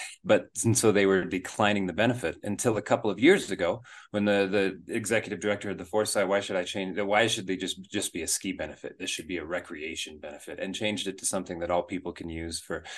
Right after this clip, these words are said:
yoga or mountain biking or something like that. And just that one little change made such a difference in the employee retention, because he was listening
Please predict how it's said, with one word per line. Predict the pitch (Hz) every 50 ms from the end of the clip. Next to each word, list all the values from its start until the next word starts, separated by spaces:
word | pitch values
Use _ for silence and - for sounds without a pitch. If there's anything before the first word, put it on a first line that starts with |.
| - -
yoga | 107 120 120 117 107 107
or | 98 98 98
mountain | 104 107 104 95 110
biking | 104 104 101 101 101 95
or | 92
something | - - 101 95 - 101 98
like | 95 92 92 -
that. | 101 101 104 101 - - - - - - -
And | - 107 98 95
just | - - 123 123 131 131 - -
that | 107 90 - -
one | 80 87 98 107 110 117 120 120 107
little | 107 110 104 104 104 95
change | 95 - - 95 82 71 71 - - - - -
made | 92 90 87 87 85 -
such | - - - 101 104 -
a | 135 113
difference | 113 123 120 120 98 87 85 92
in | 92
the | 90 90
employee | 90 87 - 98 95 95 92
retention, | 87 87 - 104 104 101 - - 92
because | 85 90 90 95 87
he | 90 92
was | 90 90 82 85
listening | 98 110 123 117 - - 80 - - -